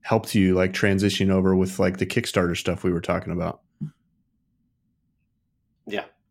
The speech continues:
Speaker 2: absolutely. Yeah, I was, I've kind of, all the jobs that I've had kind of have taught me very specific things
Speaker 1: Yeah.
Speaker 2: that just happened to lead up into me being a, a fairly effective Kickstarter
Speaker 1: It was
Speaker 2: creator.
Speaker 1: interesting
Speaker 2: Like, I, I think
Speaker 1: when
Speaker 2: I've
Speaker 1: you were
Speaker 2: got
Speaker 1: talking
Speaker 2: lucky.
Speaker 1: about that first Kickstarter you did and some of the,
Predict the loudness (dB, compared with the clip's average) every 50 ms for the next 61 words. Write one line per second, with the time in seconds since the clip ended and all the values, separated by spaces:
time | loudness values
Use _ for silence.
0 | _ -2 -2 0 0 -4 -6 -4 -4 -2 -4 -4 -6 -8 -10 -6 -4 -2 -2 -2
1 | -4 -8 -6 -4 -4 -2 -2 -2 -4 -6 -12 -18 -20 _ _ _ -20 _ _ _
2 | _ -6 -6 -6 -2 0 0 2 2 0 0 -2 -2 -2 -4 _ _ _ -4 2
3 | 4 6 6 6 4 2 4 4 4 4 4 2 0 0 0 0 0 0 2 2
4 | 2 2 -2 -2 -4 -2 -2 -2 -4 -6 -8 -14 _ -20 -20 -18 -12 -4 -4 -4
5 | -4 -6 -12 -8 0 0 0 0 0 -4 -2 0 0 0 0 -2 -4 -6 -10 -10
6 | -6 -6 -6 -4 -4 -2 -2 -2 -4 -4 -4 -6 -6 -8 -10 _ _ _ _ _
7 | -12 -12 -12 -6 -4 -4 -4 -2 -4 -4 -4 -4 -4 -4 -4 -6 -6 -6 -6 -6
8 | -6 -6 -8 -8 -8 -10 -10 -8 -8 -8 -8 -6 -8 -8 -8 -8 -10 -14 -16 _
9 | -16 -16 -14 -6 -6 -4 -4 -2 -4 -6 -6 -6 -8 -8 -8 -10 -14 _ -12 -16
10 | -14 -12 -12 -12 -12 -12 -4 4 6 6 8 8 8 6 4 4 2 -2 -2 0
11 | 0 2 4 4 4 4 2 0 -4 -10 _ _ -16 -12 -10 -10 -10 -6 0 4
12 | 6 8 8 8 8 6 4 4 2 4 4 4 4 6 6 4 6 4 2 2
13 | 2 2 0 0 0 0 0 -2 -2 -2 0 2 4 4 4 4 4 2 2 0
14 | 2 4 6 8 8 8 6 6 2 2 2 2 4 4 4 4 4 4 2 4
15 | 4 2 0 -2 -4